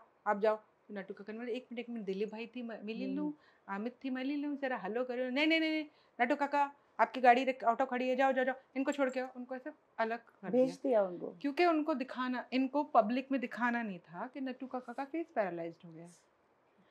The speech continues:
Speaker 1: तो वो बहुत दुखी होके गए।
Speaker 2: हाँ।
Speaker 1: मैं और वो replacement artist, हम दोनों room में आके रोए हैं कि यार, क्या है ये?
Speaker 2: Death के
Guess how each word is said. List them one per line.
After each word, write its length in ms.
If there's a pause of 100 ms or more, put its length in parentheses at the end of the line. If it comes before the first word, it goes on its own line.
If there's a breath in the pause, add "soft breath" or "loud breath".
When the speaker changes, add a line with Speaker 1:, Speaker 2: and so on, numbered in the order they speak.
(280 soft breath)
Speaker 1:
तो 480
वो 240
बहुत 300
दुखी 300
होके 180
गए। 240
Speaker 2:
हाँ। 400
Speaker 1:
मैं 380 (140)
और 300 (500)
वो 120
replacement 580
artist, 360 (100)
हम 120
दोनों 220
room 140
में 140
आके 180
रोए 220
हैं 300
कि 80
यार, 220 (840)
क्या 160
है 280
ये? 80
Speaker 2:
Death 140
के 420